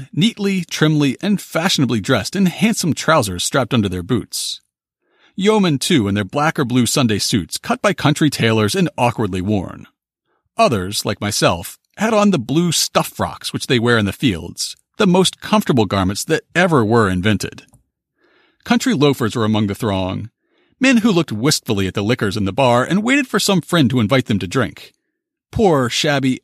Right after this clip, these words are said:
out-at-elbow devils. Also, dandies from the city, corseted and buckramed, who had come to see the humors of Brighton Fair. All these, and other varieties of mankind, either thronged the spacious barroom of the hotel, drinking, smoking, talking, bargaining,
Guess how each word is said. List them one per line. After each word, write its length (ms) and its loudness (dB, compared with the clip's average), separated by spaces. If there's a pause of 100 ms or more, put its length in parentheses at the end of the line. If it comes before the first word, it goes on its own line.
out-at-elbow 540 0
devils. 680 -10 (920)
Also, 540 2 (120)
dandies 380 0
from 160 -2
the 80 0
city, 480 -2 (320)
corseted 480 2
and 160 2
buckramed, 720 0
who 100 -4
had 100 -4
come 220 0
to 80 0
see 180 -2
the 120 0
humors 360 2
of 120 -6
Brighton 260 -4
Fair. 320 -4 (800)
All 220 4
these, 520 2 (140)
and 180 0 (160)
other 220 2
varieties 500 0
of 60 -6
mankind, 720 -6
either 220 2
thronged 380 2
the 40 -2
spacious 380 -2
barroom 380 2
of 80 -4
the 80 -4
hotel, 640 -4 (420)
drinking, 480 0
smoking, 480 2
talking, 460 -2
bargaining, 580 -2